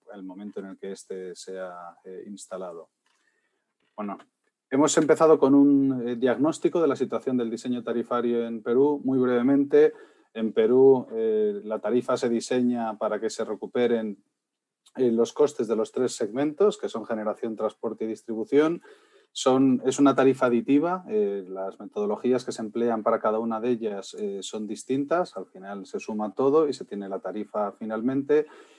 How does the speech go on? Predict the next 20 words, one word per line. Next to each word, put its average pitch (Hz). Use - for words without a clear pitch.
Y 127
hay 156
una 170
última 160
capa 160
que 139
también 120
es 123
relevante 127
de 123
subsidios, 95
en 92
las 92
cuales, 113
pues, 101
aplican 98
otros 98
criterios 110
de 113
equidad 135